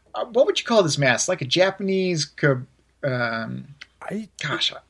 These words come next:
Speaker 2: You're, uh, I think kabuki is the word you're looking for. But I don't
Speaker 1: Yes, thank you, thank you.
Speaker 2: I don't think it's quite kabuki. It's just a, a blank,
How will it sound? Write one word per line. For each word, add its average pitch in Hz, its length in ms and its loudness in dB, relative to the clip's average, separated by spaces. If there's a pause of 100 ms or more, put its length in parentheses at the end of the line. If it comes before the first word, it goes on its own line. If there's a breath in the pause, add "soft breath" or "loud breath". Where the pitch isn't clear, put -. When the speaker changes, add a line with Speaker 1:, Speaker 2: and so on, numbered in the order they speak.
(520)
Speaker 2:
You're, 165 440 -2
uh, 135 100 0
I 123 60 0
think 180 200 -8
kabuki 151 480 -4
is 113 120 -8
the 127 80 -2
word 120 240 -4
you're 117 100 -6
looking 113 260 -6
for. 104 300 -6
But 262 140 -2
I - 20 6
don't 294 120 8
Speaker 1:
Yes, 156 260 4
thank 240 320 -2
you, 139 160 -2
thank 208 340 -4
you. 123 240 -2
Speaker 2:
I - 100 -8
don't 294 180 -2
think 302 140 -4
it's - 140 -8
quite 262 260 -8
kabuki. 180 540 -6
It's - 180 -8
just - 280 -8
a, 156 360 -2
a 135 200 -2
blank, 135 1200 -4